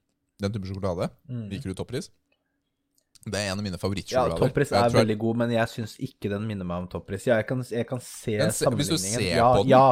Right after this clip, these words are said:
Speaker 2: ja.
Speaker 1: så ser den helt lik ut.
Speaker 2: Utseendemessig, utseendemessig, men ikke smaksmessig.
Speaker 1: Nei, toppris er bedre, det vet
Speaker 2: Du,
Speaker 1: jeg.
Speaker 2: skal jeg være helt ærlig, Rikard? Jeg tror jeg hadde tatt en, eh, Herbalife over alle disse her.
Speaker 1: Mener du det?
Speaker 2: Ja, det jeg husker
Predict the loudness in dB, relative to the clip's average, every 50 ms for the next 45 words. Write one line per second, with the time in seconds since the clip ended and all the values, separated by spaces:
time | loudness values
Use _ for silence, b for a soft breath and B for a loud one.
0 | 4 2 0 2 4 4 4 2 -2 -8 _ -8 -4 -4 -2 -2 0 -2 0 2
1 | 2 0 0 0 -2 -2 -2 -2 -4 -6 -6 -2 -2 -2 -2 -2 -4 -2 -2 -2
2 | 0 -2 -4 -6 -6 -6 -8 -6 -2 -2 -2 -2 -4 _ -6 -4 -4 -4 -4 -4
3 | -6 -6 -8 -8 -10 -10 -10 -14 -16 -16 -14 -12 -14 -14 -14 _ _ _ _ _
4 | _ _ _ _ _ _ _ _ _ _ -14 -14 -8 -4 -4 -4 -2 -2 -2 -2
5 | -2 -2 -2 -2 -4 -6 -6 -6 -4 -4 -2 0 2 0 2 2 4 4 4 4
6 | 2 2 2 2 2 2 2 2 2 0 -2 -4 0 2 2 2 2 2 2 4
7 | 4 4 2 0 0 0 2 2 2 2 0 0 -2 -2 -2 -2 -4 -6 -4 -4
8 | -4 -4 -4 -6 -6 -6 -6 -6 -6 -6 -6 -8 -8 -10 _ _ _ -8 -6 -6
9 | -6 -6 -6 -6 -8 -8 -12 -16 -20 _ _ _ _ _ _ _ _ _ _ _
10 | _ _ -8 -8 -8 -8 -8 -8 -6 -6 -6 -6 -8 -10 -12 -12 -14 -14 -14 -16
11 | _ _ _ _ _ _ _ _ _ _ _ _ -4 -2 -2 -2 -2 -4 -4 -2
12 | 2 2 4 4 6 6 4 4 4 2 0 -2 -4 -4 -4 -4